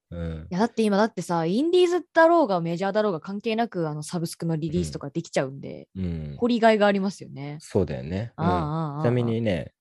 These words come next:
Speaker 1: それプラスやっぱ、稲葉さんの声が
Speaker 2: はいはい。
Speaker 1: 大好きだと言ってました。
Speaker 2: あら！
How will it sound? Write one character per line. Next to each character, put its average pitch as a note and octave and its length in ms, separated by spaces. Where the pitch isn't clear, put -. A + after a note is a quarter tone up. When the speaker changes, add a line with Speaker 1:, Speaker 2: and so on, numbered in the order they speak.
Speaker 1:
そ - 200
れ C3 340
プ - 160
ラ F#2+ 100
ス - 120
や D#2+ 80
っ - 20
ぱ、 - 240
稲 E3 240
葉 G#2 100
さ E2+ 140
ん D#2+ 40
の D#2+ 80
声 F#2+ 300
が D#2 120
Speaker 2:
は - 60
い - 460
は F3+ 60
い。 C#3+ 40
Speaker 1:
大 G2+ 200
好 - 60
き - 160
だ C2+ 140
と - 260
言 E2 120
っ - 20
て - 80
ま D#4+ 160
し - 40
た。 C2+ 100
Speaker 2:
あ - 20
ら！ - 60